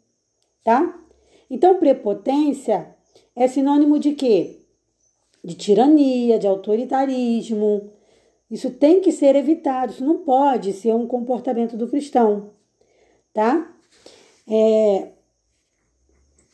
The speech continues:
a soberba, a Bíblia fala muito da soberba. A Bíblia, ela trata a prepotência como soberba porque é a mesma coisa,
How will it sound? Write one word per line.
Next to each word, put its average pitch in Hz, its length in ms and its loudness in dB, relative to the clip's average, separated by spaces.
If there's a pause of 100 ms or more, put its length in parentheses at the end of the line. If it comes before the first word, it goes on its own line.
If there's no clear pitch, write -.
(140)
a 349 140 2
soberba, 214 560 2
a - 20 -2
Bíblia 240 320 -2
fala 226 240 -2
muito 233 260 -6
da 247 140 -4
soberba. 202 560 -2
A 180 40 -6
Bíblia, 208 340 -2
ela 202 460 -2
trata 240 440 -2
a 220 40 -2
prepotência 214 540 -6
como 196 220 -10
soberba 240 400 -2
porque - 180 -8
é 523 60 0
a 539 80 -4
mesma 523 340 0
coisa, 175 540 -4